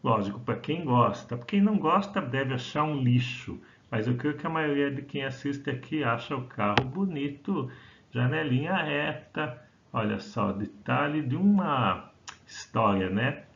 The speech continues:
Uma página da história do transporte rodoviário do, de ônibus no Brasil. O painel traseiro, o que eu gosto é isso. Quando o proprietário manda bastante foto, bastante informação do carro, né?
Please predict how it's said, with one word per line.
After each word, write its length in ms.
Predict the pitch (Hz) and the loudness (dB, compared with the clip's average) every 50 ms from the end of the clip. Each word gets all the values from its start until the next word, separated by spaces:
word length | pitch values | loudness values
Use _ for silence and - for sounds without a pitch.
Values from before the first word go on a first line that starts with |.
| - | -4
Uma 120 | 175 185 190 | -2 -2 -2
página 520 | - - 143 156 156 131 123 123 117 110 | 2 4 4 6 6 6 6 4 4 4
da 140 | 101 107 107 | 2 0 0
história 420 | 101 - - - 110 107 113 120 | 0 -4 -8 -2 0 0 2 2
do 120 | 123 131 127 | 0 0 0
transporte 920 | - 127 104 95 - - - - 110 120 123 123 123 - - 120 120 - - - - - | 0 0 0 -2 -2 -6 -8 -2 0 2 2 2 2 2 0 -2 -2 -2 -8 -14 -20 -14
rodoviário 840 | - 147 160 151 131 117 98 92 - - 85 98 113 127 127 113 87 - | -4 -2 -2 0 2 0 0 0 -2 -4 -2 0 2 4 4 2 2 0
do, 560 | - - - - 87 95 107 117 123 123 120 113 | -4 -10 -8 -4 0 0 2 2 2 0 0 0
de 300 | 131 160 165 165 156 143 | 0 0 0 2 0 2
ônibus 500 | 135 127 120 113 120 143 143 147 151 151 | 2 2 2 2 2 0 0 -2 -2 -2
no 140 | 165 156 | -2 -2
Brasil. 640 | 131 101 - - - 101 135 143 113 - - - - - _ _ _ _ _ _ _ _ _ - _ _ - _ _ _ _ _ _ _ _ _ _ _ _ _ _ _ _ _ _ _ _ _ - | 0 0 -2 -2 -4 -2 0 2 2 0 -2 -6 -14 -18 _ _ _ _ _ _ _ _ _ -20 _ _ -20 _ _ _ _ _ _ _ _ _ _ _ _ _ _ _ _ _ _ _ _ _ -10
O 200 | 110 101 - - | -10 -8 -6 0
painel 420 | - 117 110 127 135 135 135 127 | 2 4 4 6 4 4 2 2
traseiro, 360 | - 165 143 127 120 147 156 | 4 2 4 6 6 6 4
o 60 | 151 151 | 4 4
que 100 | - 180 | 2 2
eu 100 | 170 143 | 4 6
gosto 400 | 139 147 160 165 - - - 190 | 10 10 10 10 8 0 -2 0
é 60 | 147 | 0
isso. 200 | 123 120 - - | 0 -2 -2 -6
Quando 220 | - 170 185 190 | -6 -4 -2 -2
o 40 | 196 | -2
proprietário 600 | - 180 - - 151 143 127 - 139 139 143 143 | -4 -6 -6 -4 -4 -4 -4 -2 -2 -2 -2 -2
manda 260 | 143 143 147 147 151 | -2 -2 -4 -4 -2
bastante 920 | 143 143 131 123 - - - - - 113 139 165 180 196 - - - 95 | -2 -2 -2 -4 -6 -14 -18 -8 -4 -2 -2 -2 -2 -4 -8 -6 -4 -4
foto, 520 | - - - - - 107 90 87 - - 113 | -4 -6 -10 -10 -6 -6 -6 -6 -6 -8 -6
bastante 520 | 117 135 127 - - 165 165 165 - 196 | -4 -4 -4 -6 -6 -8 -8 -8 -6 -8
informação 760 | 175 131 - - 156 131 127 131 127 - - - 123 123 131 | -8 -8 -6 -4 -2 2 2 2 2 0 -4 -2 0 0 0
do 140 | 135 139 131 | 0 -2 -6
carro, 440 | - - 117 98 95 85 80 95 92 | -6 -4 0 0 0 0 -2 -4 -4
né? 380 | 98 127 160 202 196 - - | -2 0 0 0 -2 -2 -8